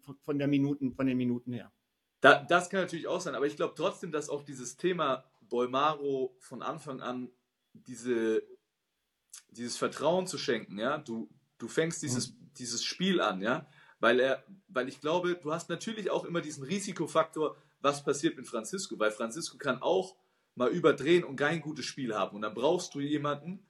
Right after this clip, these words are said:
Speaker 2: wie Bolmaro. Ich glaube, dass Bolmaro ein Spieler ist, der viel erreichen kann, wenn sein Selbstvertrauen hoch ist, wenn er sich wohlfühlt, ja.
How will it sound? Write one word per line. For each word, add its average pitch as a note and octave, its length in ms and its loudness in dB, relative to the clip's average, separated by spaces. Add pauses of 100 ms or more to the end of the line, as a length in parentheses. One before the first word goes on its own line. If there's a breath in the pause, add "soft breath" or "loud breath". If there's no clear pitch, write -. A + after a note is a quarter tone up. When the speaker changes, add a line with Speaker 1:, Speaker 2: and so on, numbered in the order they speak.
(420)
Speaker 2:
wie C3 120 -2
Bolmaro. C#3 460 6
Ich - 140 -2
glaube, F#3 520 2
dass C3 200 -6
Bolmaro D#3 420 -2
ein C3 140 -4
Spieler G3 380 -4
ist, F3 340 -4 (840)
der C3 460 2 (580)
viel E3 720 -4 (840)
erreichen D3+ 460 -2
kann, D3+ 220 -6
wenn C3 140 -6
sein A#2+ 160 -6
Selbstvertrauen A2+ 640 -6
hoch G#2 180 -6
ist, - 120 -12
wenn A2+ 120 0
er A#2 80 2
sich A2+ 200 -8
wohlfühlt, B2+ 440 4
ja. A#2 260 0